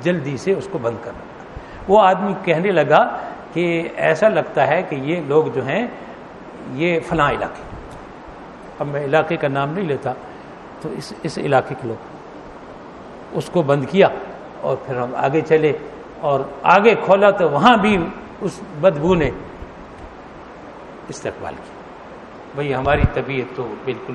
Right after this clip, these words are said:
بجھ گئی کہ ہم لے کے تو آئے تھے اس لیے کہ تاکہ یہ لوگ جو ہیں اس کو دیکھ کر خوش ہوں گے کہ طلبہ کی اتنی خدمت کی جاتی ہے،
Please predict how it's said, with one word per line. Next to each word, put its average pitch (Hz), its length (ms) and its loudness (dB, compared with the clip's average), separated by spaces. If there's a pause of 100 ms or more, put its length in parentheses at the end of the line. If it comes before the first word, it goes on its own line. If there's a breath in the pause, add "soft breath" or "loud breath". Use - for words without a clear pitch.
بجھ 120 260 -8
گئی - 80 -12 (460)
کہ 123 420 -6 (380)
ہم 147 240 -2 (720 loud breath)
لے 147 240 0
کے 170 300 -2 (220)
تو 160 280 2
آئے 147 280 2
تھے 170 340 -2 (180)
اس 156 240 -6
لیے 139 360 0 (440 loud breath)
کہ 151 200 0
تاکہ 139 500 2 (160)
یہ 156 160 2
لوگ 151 240 6 (100)
جو 135 160 -4
ہیں 170 200 -2 (160)
اس 147 160 -10
کو 151 80 -4
دیکھ 139 260 0
کر 156 80 0 (140)
خوش 160 200 -4
ہوں 131 180 -2
گے 170 140 4 (400 loud breath)
کہ 160 140 -2
طلبہ 151 340 4
کی 156 200 -4
اتنی 185 260 -2
خدمت 139 420 -4
کی 139 100 -4
جاتی 123 420 0
ہے، 160 120 4